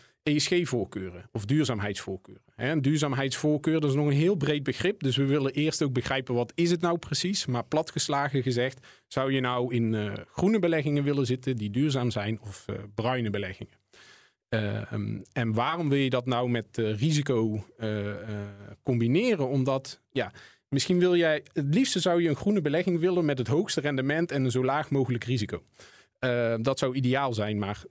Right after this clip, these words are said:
nou, mogelijk zijn die er niet. Dus wij willen graag vanuit deelnemersperspectief begrijpen, ja, goh, hoeveel rendement ben jij bereid om mogelijk in te leveren of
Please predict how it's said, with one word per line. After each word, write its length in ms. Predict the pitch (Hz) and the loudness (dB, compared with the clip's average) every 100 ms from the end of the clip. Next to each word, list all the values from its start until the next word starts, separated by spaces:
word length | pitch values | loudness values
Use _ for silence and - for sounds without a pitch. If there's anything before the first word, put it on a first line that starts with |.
| - _ | -20 _
nou, 180 | - 85 | -6 -4
mogelijk 440 | 101 123 139 131 - | 0 2 2 0 0
zijn 240 | 127 151 | 0 0
die 100 | 185 | 2
er 140 | 185 | 2
niet. 300 | 170 202 - | 2 0 -4
Dus 140 | 131 - | -8 -2
wij 160 | 123 | -2
willen 220 | 123 127 123 | 0 0 -2
graag 440 | - 110 139 - | -2 -4 -4 -4
vanuit 540 | - 120 113 120 117 113 | -4 -2 -2 -2 -2 -4
deelnemersperspectief 1120 | 117 165 165 123 117 - 107 - - - 107 | 0 2 2 0 -2 -4 -6 -6 -6 -4 -4
begrijpen, 540 | - - 104 117 123 120 | -6 -6 -4 -2 -4 -4
ja, 120 | 113 | -6
goh, 400 | - - 117 107 | -8 -8 -8 -2
hoeveel 640 | 127 180 160 151 143 123 - _ | 0 2 2 2 2 0 -4 _
rendement 640 | - 117 123 120 135 160 139 | -4 -2 0 0 2 0 0
ben 140 | 127 | 0
jij 160 | 127 120 | 0 0
bereid 420 | 110 113 120 120 | -2 -2 -2 -4
om 120 | 117 | -2
mogelijk 440 | 113 120 107 101 - | 0 0 0 -4 -2
in 180 | 143 | -2
te 100 | - | 2
leveren 360 | 170 180 190 202 | 2 2 2 0
of 300 | 123 - - | 0 -4 -14